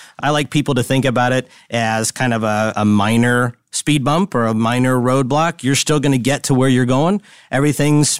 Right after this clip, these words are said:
probably gonna stay the same. It's just there's this period of time where you need to replace or have the ability to replace some percentage of income. Short-term disability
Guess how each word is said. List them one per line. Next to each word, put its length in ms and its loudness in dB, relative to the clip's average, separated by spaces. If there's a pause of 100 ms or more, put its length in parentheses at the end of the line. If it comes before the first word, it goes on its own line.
probably 400 0
gonna 200 0
stay 180 -2
the 100 -2
same. 320 0
It's 140 -4
just 220 -2
there's 180 2
this 140 0
period 280 0
of 60 -4
time 540 0 (320)
where 160 2
you 260 2
need 380 4
to 320 0
replace 880 0 (480)
or 200 0
have 240 -2
the 120 2
ability 400 0
to 160 -2
replace 640 -2
some 320 0
percentage 560 -2
of 140 -2
income. 380 -6
Short-term 480 0
disability 600 0